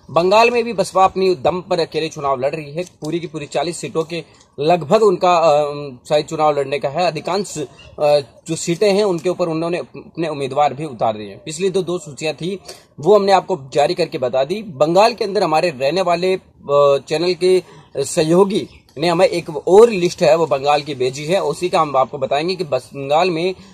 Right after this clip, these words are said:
आने वाले लोकसभा चुनाव के लिए बसपा ने जो और सूची जारी की है उसके अंदर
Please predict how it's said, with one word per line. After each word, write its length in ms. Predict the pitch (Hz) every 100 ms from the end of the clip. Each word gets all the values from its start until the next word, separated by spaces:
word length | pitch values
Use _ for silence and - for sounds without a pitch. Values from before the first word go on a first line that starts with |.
| - -
आने 180 | 208 247
वाले 200 | 214 202
लोकसभा 360 | 196 202 185
चुनाव 300 | 175 170 175
के 80 | 165
लिए 140 | 160
बसपा 360 | 151 143 - 156
ने 140 | 156
जो 160 | 147 156 165
और 220 | 190 202
सूची 280 | 170 151 143
जारी 220 | 135 135
की 240 | 123 139
है 100 | 156
उसके 320 | 165 143 - 151
अंदर 340 | 135 143